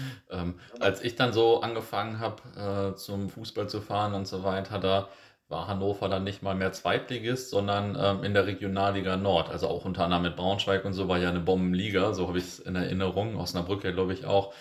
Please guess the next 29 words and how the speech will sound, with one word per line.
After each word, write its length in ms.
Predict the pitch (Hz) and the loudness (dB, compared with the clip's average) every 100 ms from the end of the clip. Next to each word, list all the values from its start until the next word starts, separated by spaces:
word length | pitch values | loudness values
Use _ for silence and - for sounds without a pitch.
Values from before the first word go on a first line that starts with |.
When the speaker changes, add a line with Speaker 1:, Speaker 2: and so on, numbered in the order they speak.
| 147 143 135 - | -14 -12 -14 -2
Speaker 1:
Ähm, 320 | 98 92 87 | 0 2 2
wie 80 | 98 | 2
hast 140 | 98 143 | 0 4
du 60 | |
denn 200 | 127 98 | 4 4
so 140 | 101 98 | 0 0
die 240 | 95 92 | 0 -2
Regionalliga 880 | 87 98 98 92 90 98 90 90 90 | -2 -4 -2 2 2 2 2 0 0
Nord 240 | 90 90 90 | 0 0 0
in 100 | 87 | -2
Erinnerung? 500 | 87 92 90 87 85 | 0 0 0 0 0
Weil 80 | 85 | 0
das 120 | 85 | -2
ist 120 | 90 | 0
ja 280 | 92 87 - - _ _ - | 0 0 -4 -20 _ _ -6
dann 120 | 87 | 2
wahrscheinlich 280 | 92 95 95 | 4 4 2
eine 80 | 101 | 4
Mischung 280 | 127 95 90 | 4 4 4
aus 260 | 95 - | 4 4
irgendwie 720 | - 92 92 92 92 87 - 90 | -4 -4 -2 0 0 -2 -10 -12
guten 240 | 110 104 | -10 -8
Spielen 500 | - 113 110 107 104 | -8 -2 4 4 4
und 440 | 98 101 95 - - _ | 0 0 -2 -6 -18 _
Dorf. 400 | - 92 82 - - - | 2 2 2 -4 -18 -14
<laughs> 220 | - - - _ _ _ _ _ _ _ | -12 -12 -16 _ _ _ _ _ _ _
Speaker 2:
Ja, 180 | 123 139 | 6 6
es, 180 | - - | 4 0
also 280 | 135 143 | 4 6